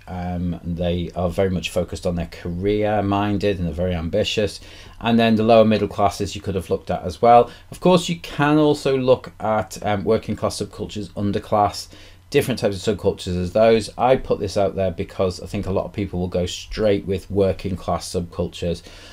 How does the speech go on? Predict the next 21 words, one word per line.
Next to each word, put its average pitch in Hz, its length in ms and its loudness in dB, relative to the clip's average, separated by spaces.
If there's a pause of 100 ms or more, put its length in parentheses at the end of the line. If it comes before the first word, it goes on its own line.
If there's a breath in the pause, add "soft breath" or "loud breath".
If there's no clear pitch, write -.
(200 loud breath)
um, 87 240 -4
or 92 140 -2
subcultures 90 580 -4
that 82 100 -4
are 92 80 -4
reacting 92 600 0
to 87 100 -6
mainstream 90 480 -4
society. 85 640 -6 (280 loud breath)
But - 120 -4
let's 104 200 2
see 104 200 -2
sort - 180 -6
of - 40 -6
like 90 100 -8
how 90 140 -4
social 92 360 -4
class, - 520 -4
um, 87 440 -4 (380)
right 107 400 4
throughout, 92 540 0